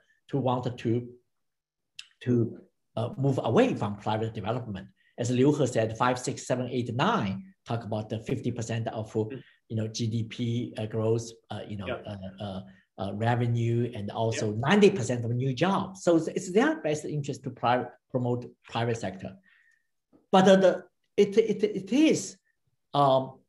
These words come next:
Speaker 1: uh, important that, uh, some of the monopoly by super, uh, rich, and also the danger of the property bubble by gigantic, uh,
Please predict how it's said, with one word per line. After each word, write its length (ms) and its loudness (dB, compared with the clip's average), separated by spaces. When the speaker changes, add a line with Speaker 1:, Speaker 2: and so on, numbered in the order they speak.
Speaker 1:
uh, 40 2
important 800 2
that, 240 4
uh, 60 6
some 420 2
of 300 2
the 260 2
monopoly 880 0
by 120 2
super, 800 2
uh, 340 2
rich, 560 2
and 240 4
also 360 6
the 120 2
danger 440 4
of 180 -2
the 60 -6
property 760 -2
bubble 540 4
by 140 4
gigantic, 720 4
uh, 520 0